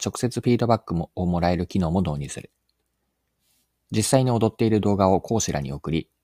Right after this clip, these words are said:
課題点などを動画で解説してもらう。料金は一回五千円。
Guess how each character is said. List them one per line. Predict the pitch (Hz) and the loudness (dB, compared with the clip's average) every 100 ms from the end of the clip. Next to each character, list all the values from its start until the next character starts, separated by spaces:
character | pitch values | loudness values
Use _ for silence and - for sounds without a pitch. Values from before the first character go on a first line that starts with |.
| _ | _
課 | - | 2
題 | 113 123 | 4 4
点 | 90 76 | 2 -4
な | 69 | -4
ど | 82 | -4
を | - | -2
動 | 95 98 | 0 0
画 | 92 | 0
で | 107 | -2
解 | - | -4
説 | 85 80 - | -6 -8 -10
し | |
て | - | -10
も | 65 | -12
ら | - | -14
う。 | _ _ _ _ _ _ _ _ _ _ _ _ - | _ _ _ _ _ _ _ _ _ _ _ _ 0
料 | 151 | 2
金 | 143 69 | 2 0
は | 80 - | -2 -2
一 | - - | -6 -2
回 | 123 110 | 0 0
五 | 92 | -2
千 | - 76 | -2 -6
円。 | 67 | -8